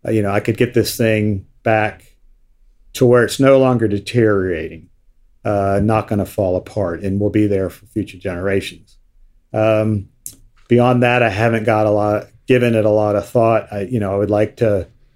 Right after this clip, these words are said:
I would like for it to be able to, the public to be able to see it in some capacity, but, you know, as Brooke said, it's like, you know, there's not a ton of interest in that sort of thing. So,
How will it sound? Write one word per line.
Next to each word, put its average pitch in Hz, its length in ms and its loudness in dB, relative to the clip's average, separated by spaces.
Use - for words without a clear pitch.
I 139 60 2
would 131 100 4
like 131 240 2
for 156 140 2
it - 100 0
to - 40 -10
be 117 200 2
able 117 240 2
to, 113 520 2
the 110 120 0
public 120 460 -2
to 110 80 -6
be 113 120 2
able 113 160 2
to 107 80 -4
see 143 280 2
it 151 100 4
in 107 100 -2
some 107 440 -2
capacity, 110 720 -2
but, 101 340 -2
you 117 100 -2
know, 104 60 -4
as 101 80 -6
Brooke 107 220 -4
said, 127 300 2
it's 101 180 -4
like, 98 280 -4
you 113 80 -4
know, 95 260 -4
there's 110 180 -4
not 131 200 4
a 101 200 -2
ton 127 220 0
of 98 80 -2
interest 131 400 0
in 101 80 0
that 98 180 -2
sort 101 240 -4
of - 100 -6
thing. 104 240 -2
So, 110 400 -2